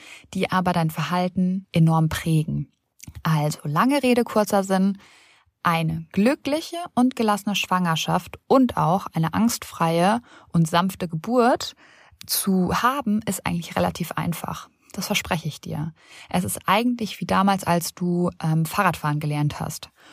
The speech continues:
um mal bei der Metapher zu bleiben. Also am Anfang war es noch sehr wackelig, ja, du hast dich unsicher gefühlt und vielleicht bist du ein paar Mal gestürzt,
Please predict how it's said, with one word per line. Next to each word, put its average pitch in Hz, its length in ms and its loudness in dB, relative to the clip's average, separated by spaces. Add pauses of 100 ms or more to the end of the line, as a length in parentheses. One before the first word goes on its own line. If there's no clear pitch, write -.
(140)
um 175 100 4
mal 165 100 6
bei 156 120 4
der 156 120 4
Metapher 156 460 0
zu - 120 -12
bleiben. 156 340 -8
Also 147 320 -2
am 175 180 0
Anfang 269 640 0
war 190 140 4
es - 100 -8
noch 180 220 -2
sehr 160 340 0
wackelig, 269 560 -2
ja, 185 120 2
du 175 100 0
hast 156 140 -2
dich - 140 -6
unsicher 220 380 2
gefühlt 202 460 2 (380)
und 180 140 0
vielleicht 185 360 2
bist 185 160 -4
du 180 40 -2
ein 170 80 2
paar 170 160 -2
Mal 160 160 2
gestürzt, 214 640 0